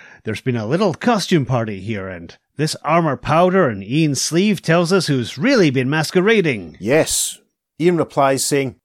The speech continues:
Speaker 2: "All right. I did try to kill you, Oliver Queen, and if you'd been unconscious a moment longer, I'd have succeeded. If a queen was killed, the town of Thinking McBride did it, and with the last queen gone, my brothers and I would have Dorney Castle to ourselves."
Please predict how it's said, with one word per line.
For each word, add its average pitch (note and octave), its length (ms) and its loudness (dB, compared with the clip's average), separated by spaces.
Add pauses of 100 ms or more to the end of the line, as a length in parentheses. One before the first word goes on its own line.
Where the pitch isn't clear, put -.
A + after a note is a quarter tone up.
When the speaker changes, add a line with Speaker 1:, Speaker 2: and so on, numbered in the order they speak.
(240)
Speaker 2:
"All A#3 220 4
right. - 540 0 (400)
I A#2 80 -14
did - 340 -2
try E3+ 200 2
to D3+ 160 -6
kill D3+ 220 0
you, C#3+ 140 2
Oliver C3 300 2
Queen, B2 400 -2 (480)
and G#2 120 -10
if - 160 -10
you'd D3 140 2
been D#3 140 4
unconscious D#3 640 0
a C#3 60 0
moment D3 320 2
longer, E3+ 380 2 (280)
I'd A3 220 2
have F3+ 120 0
succeeded. - 680 0 (420)
If D3+ 100 -6
a D#3 80 2
queen A#3 300 -2
was E3 160 0
killed, F3 400 0 (280)
the - 60 -18
town D#3 260 -4
of A#2 60 -10
Thinking D3 280 -2
McBride C#3 440 0
did A#2+ 140 -2
it, - 160 -8 (420)
and G2 100 -12
with F#2+ 120 -16
the F#2+ 80 -10
last A#2 340 -4
queen C3+ 300 -6
gone, A2+ 400 0 (280)
my A#2+ 180 -4
brothers C#3+ 360 0
and G#2+ 100 -6
I C3+ 140 0
would C3 100 -2
have G#2+ 140 -4
Dorney D#3+ 400 0
Castle D#3+ 400 0
to D#3+ 220 2
ourselves." E3 840 2